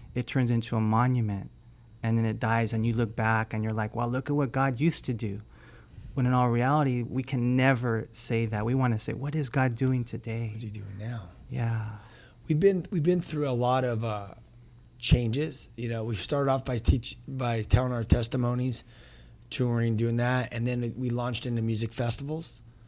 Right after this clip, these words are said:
Speaker 2: And then God led us to do other outreaches, which we're doing concerts. And then we started doing skate park outreach, uh, or skate park ev-,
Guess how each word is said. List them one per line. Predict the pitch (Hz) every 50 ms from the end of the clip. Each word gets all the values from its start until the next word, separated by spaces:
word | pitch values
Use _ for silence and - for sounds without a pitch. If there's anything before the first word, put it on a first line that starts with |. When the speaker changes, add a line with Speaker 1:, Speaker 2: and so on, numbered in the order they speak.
| - - - - - - - - -
Speaker 2:
And | 107 110 117 120
then | 123 123 123 123 120 120
God | 123 117 127 120 120
led | 120 120 120
us | 120 110 -
to | 123 120 117
do | 117 120 120 120 120
other | 110 123 123 127
outreaches, | 127 123 127 120 117 123 123 117 - 139 123 117
which | 123 123 117 -
we're | 151 127 117
doing | 113 123 123 120 117
concerts. | - 113 113 117 120 113 117 139 147 156 156 - - - - - - - - - - - - -
And | - - 117 123 131
then | 135 131 131 131 131 127 123 123 123 120 113 113
we | 120
started | 117 - 139 127
doing | 123 127 123 117
skate | 110 - - - 131 127 120
park | 120 123 123 120 117
outreach, | 127 120 123 107 95 123 131 131 131 131 - - - - - - - - - - - - - - - - -
uh, | 113 117 117 117 113 110 101
or | 120 120
skate | 107 - - - 131 117
park | 139 127 117 120
ev-, | 123 120 120